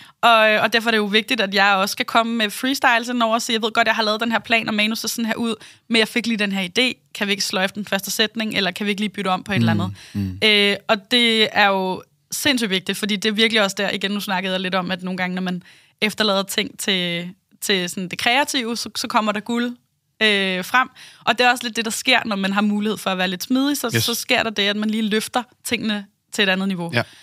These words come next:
Speaker 1: Øh, så det er sindssygt vigtigt. Og, øh, jamen, altså, kemi er jo også vigtigt. Det, det er jo bare, det er jo også lidt en hygiejnefaktor i virkeligheden.
Speaker 2: Ja, bestemt.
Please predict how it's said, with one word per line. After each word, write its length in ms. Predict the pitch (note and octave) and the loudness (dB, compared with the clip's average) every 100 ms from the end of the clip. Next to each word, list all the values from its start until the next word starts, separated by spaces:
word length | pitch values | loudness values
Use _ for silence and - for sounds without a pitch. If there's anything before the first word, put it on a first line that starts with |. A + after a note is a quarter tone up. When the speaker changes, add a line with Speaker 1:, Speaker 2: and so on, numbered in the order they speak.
| - _ - | -20 _ 2
Speaker 1:
Øh, 300 | A3+ G#3+ G#3 | 4 4 2
så 120 | G#3 | 0
det 40 | B3 | -2
er 20 | |
sindssygt 320 | B3 A#3 A#3 G#3+ | -2 -2 -2 -2
vigtigt. 360 | A3 A#3 A3+ - | -2 -4 -10 0
Og, 340 | A3 G#3 G3+ G3 | 6 6 6 4
øh, 280 | G3 F#3+ F#3+ F#3 F#3 - G3+ | 2 0 -2 -6 -8 -6 -2
jamen, 180 | F#3+ | 0
altså, 160 | E3+ G3+ | -2 -4
kemi 360 | - A3+ A#3+ - | 0 2 2 0
er 60 | |
jo 120 | G3 | -2
også 180 | F#3 F#3+ G#3 | -2 -4 -4
vigtigt. 300 | G3 G3+ - | -6 -6 -2
Det, 260 | G3+ - | -2 0
det 80 | A3+ | 4
er 100 | G#3+ | 4
jo 80 | G#3 | 4
bare, 340 | G3+ F#3 F#3 G3 - _ _ _ | 4 4 4 0 -8 _ _ _
det 40 | A3 | 0
er 40 | |
jo 60 | G3 | 2
også 180 | G3 G#3+ | 0 0
lidt 180 | G#3+ - | -4 -4
en 120 | G3+ F3+ | -6 -6
hygiejnefaktor 640 | F3+ E3 D#3+ D#3 D3 F3 | -6 -6 -8 -10 -8 -8
i 40 | |
virkeligheden. 380 | D#3+ D#3+ E3+ - | -8 -8 -10 -2
Speaker 2:
Ja, 100 | D#3 | 0
bestemt. 360 | D#3 C#3+ D3 | 0 -2 -4